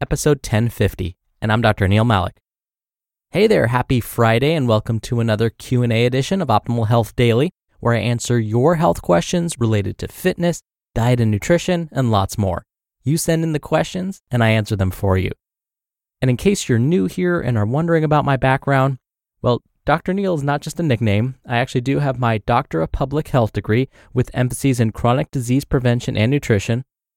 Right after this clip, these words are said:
I also have my Master of Public Health degree. I'm a registered dietitian nutritionist,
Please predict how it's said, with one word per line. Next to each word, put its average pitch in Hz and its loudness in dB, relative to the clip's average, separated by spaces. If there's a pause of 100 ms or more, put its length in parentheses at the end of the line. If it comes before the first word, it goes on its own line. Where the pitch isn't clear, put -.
(120)
I 131 0
also 135 0
have 110 -2
my 107 -2
Master 139 0
of - -4
Public 110 -2
Health 104 -2
degree. 110 -2 (320)
I'm 110 -2
a 113 4
registered 127 0
dietitian 123 0
nutritionist, 170 -2